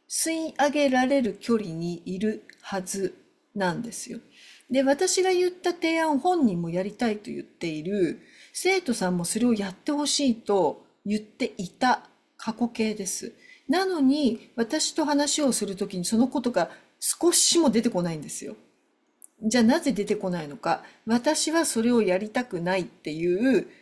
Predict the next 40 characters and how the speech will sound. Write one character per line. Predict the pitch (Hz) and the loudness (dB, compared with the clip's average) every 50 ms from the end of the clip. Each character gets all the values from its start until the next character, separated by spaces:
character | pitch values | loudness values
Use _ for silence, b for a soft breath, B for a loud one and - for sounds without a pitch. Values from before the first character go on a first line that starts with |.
| B B B B B B B _ _ _ - | B B B B B B B _ _ _ -6
フ | - 233 | -2 -2
ィ | 226 | -2
ル | 240 233 | -2 0
タ | - 262 262 254 | 2 2 2 2
ー | 247 | 2
が | 247 247 226 | -2 -4 -8
か | - 220 | -8 -8
か | 208 - 262 | -4 -2 -2
っ | 269 | -2
た | 262 - - 202 175 | -2 -4 -6 -6 -4
状 | 175 180 180 180 180 | -2 -2 0 0 -2
態 | 180 - 185 180 170 165 | -2 -4 -4 -4 -4 -2
で | 202 214 214 208 208 | 0 2 2 2 2
生 | 208 - 240 233 226 | 0 0 0 0 0
徒 | 226 - 180 180 | 0 -4 -8 -10
さ | - 180 175 170 | -8 -8 -8 -8
ん | 165 | -8
の | 165 | -8
話 | 160 175 180 180 190 185 - 208 | -6 -4 -4 -4 -4 -2 -2 -2
を | 170 156 | -2 -2
聞 | 156 - - 220 214 | -4 -6 -8 -8 -8
い | 214 - | -6 -4
ち | - 220 | -4 -4
ゃ | 208 | -4
っ | |
て | 214 - - 214 | -4 -2 -2 0
る | 214 208 | 0 0
か | 208 - 185 170 | -2 -4 -4 -2
ら、 | 170 175 165 156 - B B B B B B | 0 0 0 0 0 B B B B B B
全 | 214 226 277 311 330 330 330 | -2 0 0 2 2 0 -2
然 | - 330 330 330 | -2 -2 -4 -4
違 | 320 - - 269 247 262 269 262 262 262 | -4 -2 -2 0 2 2 4 4 4 2
う | 247 | 2
領 | 220 240 240 247 247 | 2 2 2 2 2
域 | 247 233 - 240 226 | 0 -2 -2 -2 0
の | 233 | 0
話 | 233 226 214 214 226 226 - 226 | 0 0 -2 -4 -6 -6 -6 -6
な | 202 185 | -6 -8
の | 165 156 151 | -8 -10 -10
に | 156 165 185 185 160 123 | -6 -4 -2 -2 -2 -4